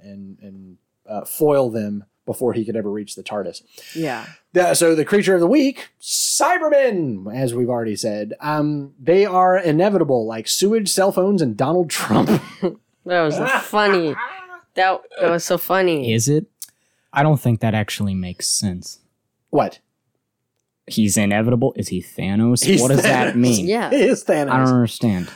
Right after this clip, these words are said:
Speaker 1: Um, I don't. Now, here's the thing. I don't ever remember them mentioning a current U S president before now.
Speaker 3: Why would they?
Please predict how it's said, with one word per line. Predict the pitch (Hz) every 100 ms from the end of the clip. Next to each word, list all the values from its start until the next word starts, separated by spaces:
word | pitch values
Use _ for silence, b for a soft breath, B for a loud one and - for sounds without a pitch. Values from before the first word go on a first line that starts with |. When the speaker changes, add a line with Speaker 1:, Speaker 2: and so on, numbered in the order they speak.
| B _
Speaker 1:
Um, | 180 190 -
I | - 339
don't. | 302 214 262
Now, | 185
here's | 180 294 233
the |
thing. | 180 113 -
I | - 285
don't | 302 240 220 226 -
ever | 180 180 180
remember | 151 135 131 147 202 160 147 120 110 -
them | 107 123 110 101 101 - _ _ _ _ _
mentioning | 120 131 185 202 226 202 190
a | 143 131
current | - - 175 165
U | 123 143
S | 139
president | - - 135 123 110 90
before | 98 - 123 98
now. | 82 - _ -
Speaker 3:
Why | 139
would | 147 156
they? | 143 -